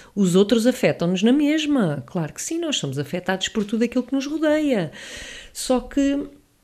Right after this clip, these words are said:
é como se houvesse uma clareza, eu não sei se é de chamar a tal desidentificação, não é? Que é, ok, hum, eu, eu sei o que é que se está a passar dentro de mim, eu consigo observar, consigo dar um nome, identificar, validar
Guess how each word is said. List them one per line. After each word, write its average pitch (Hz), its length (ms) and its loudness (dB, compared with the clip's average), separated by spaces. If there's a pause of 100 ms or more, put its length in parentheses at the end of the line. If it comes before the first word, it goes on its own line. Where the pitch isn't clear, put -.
(340)
é 190 120 0
como 233 220 6
se 240 160 0
houvesse 226 420 2
uma 202 140 6
clareza, 175 720 2
eu 165 80 4
não 196 140 2
sei 196 160 0
se 202 220 -4
é - 20 -2
de 185 100 -6
chamar 180 280 0
a - 20 -2
tal 180 220 2
desidentificação, 170 1300 0
não 143 160 -4
é? 151 160 -4
Que 151 320 -2
é, - 80 -4
ok, 147 540 -4 (920)
hum, 123 280 -4 (260)
eu, 151 240 -4
eu 160 140 0
sei 202 260 6
o - 20 0
que 196 120 0
é 175 40 0
que - 80 -6
se - 80 -6
está - 180 -2
a 156 40 -2
passar 160 380 -4
dentro 156 260 -2
de 160 60 -4
mim, 151 260 0
eu 175 120 2
consigo 170 440 -2
observar, 139 720 -2
consigo 151 440 -4
dar 151 160 0
um 156 80 0
nome, 151 380 -2
identificar, 147 800 -4
validar 143 720 -4